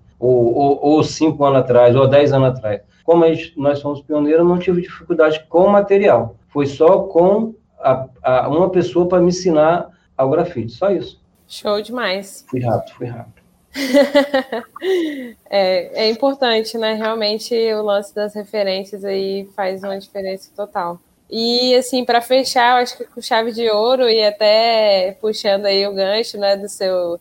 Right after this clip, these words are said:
Speaker 2: ex-aluno topper, né, que você já comentou, <laughs> a pergunta é justamente do Starley, né, quais as abordagens vocês utilizam com educandos que sonham em viver efetivamente da arte, né?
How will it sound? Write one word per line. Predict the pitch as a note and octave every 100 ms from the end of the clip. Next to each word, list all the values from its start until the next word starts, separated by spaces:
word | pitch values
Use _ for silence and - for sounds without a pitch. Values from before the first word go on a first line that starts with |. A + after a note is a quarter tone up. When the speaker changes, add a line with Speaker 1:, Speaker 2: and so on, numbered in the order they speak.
| _ _
Speaker 2:
ex-aluno | G3+ G#3+ G#3 G#3 G3 G3 G3+ G3
topper, | - F#3 F#3+ A#3+ B3 A3+
né, | G#3 G#3 A3+
que |
você | - G#3
já | G3+
comentou, | G3+ G#3 G#3 A3 G#3+ A#3+ C4 - _ -
<laughs> | G4+ C#4+ -
a | A3
pergunta | A3 B3 A#3+ A#3+ A#3+
é | A#3+
justamente | B3+ B3+ C#4+ C4+ C4+ C#4
do | B3+
Starley, | B3+ - G#3+ A#3 C#4 C4+ A#3+
né, | A#3 A#3+
quais | B3 A#3+ A3 A#3 C4 C#4 B3+
as | B3+ A#3+
abordagens | A#3+ A#3 A3+ A#3 A3+ F#3+ A3 A#3 A#3
vocês | A#3 A#3+ A3+
utilizam | A3+ - A3+ G#3+ G#3+ A3+ A3+
com | - A3+ A3+
educandos | A3 A#3 - G#3+ A3+ -
que | B3
sonham | - G#3+ A3+ B3
em | A#3
viver | A#3 G#3+ G#3 A3+ -
efetivamente | G#3+ B3+ - A#3+ A3+ G#3+ G#3+ G#3+
da | A3+
arte, | G#3 F3 F3 -
né? | F3